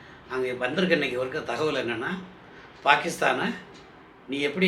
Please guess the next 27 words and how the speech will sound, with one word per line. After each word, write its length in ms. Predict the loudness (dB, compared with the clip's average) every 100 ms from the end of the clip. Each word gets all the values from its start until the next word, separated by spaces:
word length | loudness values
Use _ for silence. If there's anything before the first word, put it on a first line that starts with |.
| 6
இந்த 180 | 6 2
மாதிரி 180 | 0 4
பயங்கரவாதிகளுக்கு 840 | 4 4 2 2 2 -2 -4 -6
சப்போர்ட் 280 | -6 -6 -6
பண்ணலாம், 340 | -6 -4 -4
நீ 120 | -4 -4
இல்லைன்னு 360 | 0 0 -2
எப்படி 160 | -4 -6
சொல்ல 200 | -4 -4
முடியும், 400 | -4 -6 -10 -12 -16 -20 -20 -20 -12
அஹ், 360 | -8 -6 -6 -10 -16 -20 -20 -10 -10 -2
அணு 200 | 2 4 4
குண்டு 240 | 2 -2
போடும்னு 400 | 0 0 0 0
எப்படி 180 | 0 -2
நீ 100 | -2
பேச 280 | -2 -2 -4
முடியும், 400 | -6 -6 -8 -12 -18 -20 -20 -20 -20 -20 -20 -16 -10
இந்த 200 | -6 -2
மாதிரி 320 | 2 4 6 6 4 2 0 2
ராக்கெட் 500 | 4 4 2 -2 -2 -2 0 -4 -4
டெஸ்ட்லாம் 380 | -4 -2 -2 -2
இப்ப 160 | 0 0
பண்றியா, 320 | 0 0 0
அது 100 | 2
எதுக்குங்கிற 480 | 0 -4 -6 -6 -4
மாதிரி 240 | -4